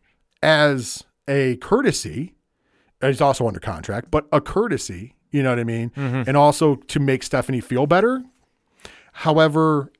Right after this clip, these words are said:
Speaker 1: I don't, and, and Nick Khan being there, I think helps out a lot too.
Speaker 2: Oh,
Speaker 1: And
Speaker 2: absolutely.
Speaker 1: she, she very glowingly talked about Nick Khan here, obviously. So obviously there's a, a big admiration for Nick Khan. So with the fact that he is now the full C E O,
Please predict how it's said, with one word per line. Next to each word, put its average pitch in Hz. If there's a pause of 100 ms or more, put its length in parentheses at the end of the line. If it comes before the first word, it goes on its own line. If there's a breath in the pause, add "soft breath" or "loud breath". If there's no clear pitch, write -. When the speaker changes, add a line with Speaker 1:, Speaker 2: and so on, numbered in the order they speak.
(120)
Speaker 1:
I 127
don't, 147
and, 135
and 131
Nick 147
Khan 147
being 131
there, 120
I 110
think 117
helps 110
out 95
a 90
lot 90
too. - (100)
Speaker 2:
Oh, 151
Speaker 1:
And 98
Speaker 2:
absolutely. 127
Speaker 1:
she, -
she 170
very 139
glowingly 117
talked 117
about 107
Nick 104
Khan 95
here, 71
obviously. 82 (260 loud breath)
So 151
obviously 135
there's 120
a, 117
a 123
big 123
admiration 110
for 131
Nick 107
Khan. 92 (440 loud breath)
So 147
with 127
the 131
fact 160
that 127
he 156
is 127
now 131
the 120
full 185
C 101
E 87
O, 85